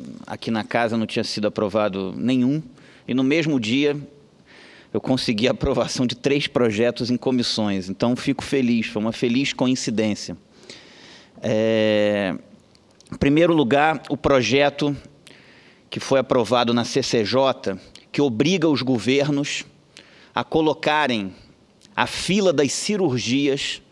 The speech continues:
na internet, a terem que publicar a fila das cirurgias na internet. Isso é importante porque dá transparência ao processo,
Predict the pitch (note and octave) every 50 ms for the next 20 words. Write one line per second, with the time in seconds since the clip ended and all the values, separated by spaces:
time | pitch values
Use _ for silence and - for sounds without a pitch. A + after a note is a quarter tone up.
0 | _ - - A2+ B2 C3 C3+ B2+ - D3+ B2+ C3 A2+ G#2+ G#2 F2+ - - - -
1 | - - _ - - _ _ _ - - G#2 - - - E3+ E3 D#3+ - E3+ -
2 | - - G#3 G#3+ E3+ G3 F3 D3+ - - - D#3 E3 F3+ E3 - - - - D#3+
3 | E3 E3+ E3 C#3+ D3+ C3+ - - D3+ C3 C3 A#2 A#2 G2+ A2 B2 C3 C3+ C3 A#2+
4 | C3 B2+ B2+ B2 - B2 A2+ A2 G2+ F#2+ F#2 - - - - - - _ _ _
5 | _ _ _ - - - - - - - - - - D3+ E3 - - E3 D#3+ D#3
6 | D#3+ C#3+ B2 - - D3+ D#3 D#3 - - - - - - C3+ B2 B2 - - D3
7 | D3 D3 - - - C3 A#2+ A#2 B2 C#3 D3 C#3 - - A#2+ G#2+ - G#2+ F2+ -
8 | - - A2 A2 A2 A2+ A2+ - - - -